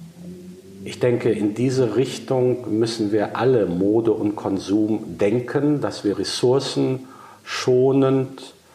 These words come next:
bis hin zum Tauschen, bis hin zu Vintage und Secondhand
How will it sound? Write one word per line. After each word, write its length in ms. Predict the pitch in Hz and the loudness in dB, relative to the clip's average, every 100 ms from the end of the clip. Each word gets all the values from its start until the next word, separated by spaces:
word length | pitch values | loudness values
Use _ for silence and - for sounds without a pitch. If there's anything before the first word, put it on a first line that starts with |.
| - - - - _ | -20 -20 -20 -20 _
bis 240 | - 147 - | 0 0 2
hin 380 | 143 123 113 - - - | 4 4 0 -4 -12 -8
zum 300 | - 101 - | -2 -2 0
Tauschen, 800 | 123 135 139 - 139 143 135 - - - - - _ _ _ | 2 2 2 2 0 0 -4 -10 -18 -20 -20 -20 _ _ _
bis 240 | 135 117 | 0 0
hin 240 | - 127 117 | 2 2 2
zu 300 | - 110 90 | 2 0 4
Vintage 800 | 123 143 143 139 135 - - - | 2 2 2 2 0 -10 -12 -8
und 140 | 104 104 | -4 -2
Secondhand 880 | - 113 - 98 - 107 117 151 | -2 -2 -4 -6 -4 0 0 -2